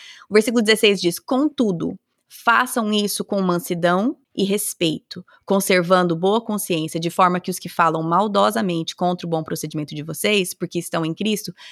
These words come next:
fiquem envergonhados de suas calúnias." Então, sim, nós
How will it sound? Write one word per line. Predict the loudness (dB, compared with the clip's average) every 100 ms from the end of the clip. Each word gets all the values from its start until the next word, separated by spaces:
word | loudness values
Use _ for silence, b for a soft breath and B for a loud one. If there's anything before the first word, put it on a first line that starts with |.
| B
fiquem | 0 0 2 2
envergonhados | 2 2 0 0 0 -2 -4
de | -4
suas | -4 -6
calúnias." | -4 -6 -6 -12 -18 -20 B B
Então, | 2 4 4 -2
sim, | -2 0 0 -2
nós | 2 2 2